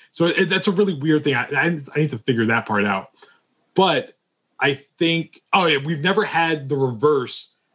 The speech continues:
You campaign and lead in, like, "Oh yeah, you're really supporting." The closest we got to that was Steve Carell, Foxcatcher, 'cause he got nominated supporting at bafta,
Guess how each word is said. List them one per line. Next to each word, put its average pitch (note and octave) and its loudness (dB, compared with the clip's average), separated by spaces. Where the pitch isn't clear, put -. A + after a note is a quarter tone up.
You D#3 0
campaign D#3 0
and C3 0
lead D3 2
in, C3 0
like, B2 -2
"Oh G3 2
yeah, D3 2
you're A#2 -2
really B2+ 0
supporting." G2+ -2
The - -4
closest - 2
we E3+ -2
got C3+ 0
to C#3 -8
that C3+ -2
was B2+ -4
Steve C3+ -2
Carell, G#2+ 0
Foxcatcher, G2+ -2
'cause - 2
he D3+ -2
got C3+ 2
nominated B2+ -2
supporting A#2+ 0
at E2 -10
bafta, A#2 -2